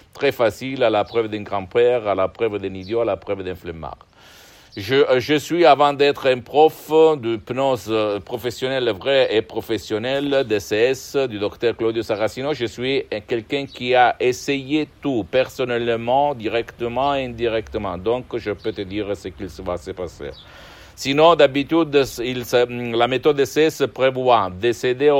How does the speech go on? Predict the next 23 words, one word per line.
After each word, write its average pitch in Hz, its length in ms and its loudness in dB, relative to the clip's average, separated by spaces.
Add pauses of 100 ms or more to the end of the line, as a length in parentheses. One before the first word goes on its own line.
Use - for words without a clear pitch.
(100)
audio 123 320 2
M 131 160 -2
P 123 160 -6
trois 139 240 2
standard, 101 800 -2 (840)
par 117 220 2
lesquels 123 340 2
tu 120 160 -6
peux 131 140 -2
t'en 117 180 0
sortir 127 420 -6
ou 127 80 -4
tu 107 80 -10
peux 117 160 -6
f-, 117 300 -4
faire 123 180 -6
sortir, 113 560 -6
trouver 117 220 0
la 113 100 2
solution 110 440 -4
à - 20 -4
ton 107 160 -4
problème 123 640 -2